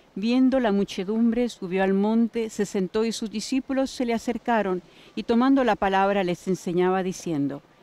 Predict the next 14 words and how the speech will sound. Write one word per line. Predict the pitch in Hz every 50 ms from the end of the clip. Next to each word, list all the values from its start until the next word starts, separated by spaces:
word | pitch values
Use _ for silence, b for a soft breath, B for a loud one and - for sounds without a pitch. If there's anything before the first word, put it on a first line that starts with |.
| b b b b b
Bienaventurados | 170 185 190 180 180 180 175 - 180 180 196 196 190 196 190
los | 190 - -
pobres | - 185 185 190 190 170
de | 185
espíritu, | - - - 233 226 262 247 - 262 233
porque | 240 240 240 - 233 220
de | 220 220
ellos | 233 247 247 247 - 254
es | 226 -
el | 247 233
reino | 226 226 233 233 233 233 233 220
de | 226 226
los | 233 226 -
cielos. | - 226 185 156 151 143 160 - - - -